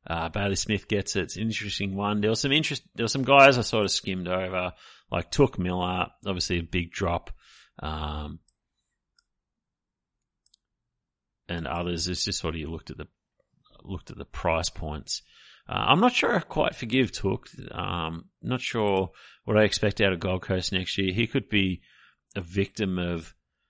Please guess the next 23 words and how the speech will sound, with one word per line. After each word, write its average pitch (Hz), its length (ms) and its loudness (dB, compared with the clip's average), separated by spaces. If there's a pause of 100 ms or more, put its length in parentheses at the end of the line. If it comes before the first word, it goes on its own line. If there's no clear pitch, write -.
(160)
his 90 280 -4
great 131 340 2
leadership, 120 600 2 (800)
uh, 85 560 -6
with 85 240 -6 (1300)
sort - 180 -2
of 92 60 0
like 90 140 -2
the 87 60 -6
Trent 104 300 -2
Cotchin, 92 400 -2
where 87 120 -4
his 82 120 -6
fantasy 85 420 -4
game 82 260 -6
went 82 160 -8
to 85 120 -10
complete, - 480 -8 (1160)
complete 98 440 -2
shit, - 380 2
and, 82 280 -8
uh, 82 440 -6 (140)
under 85 460 -4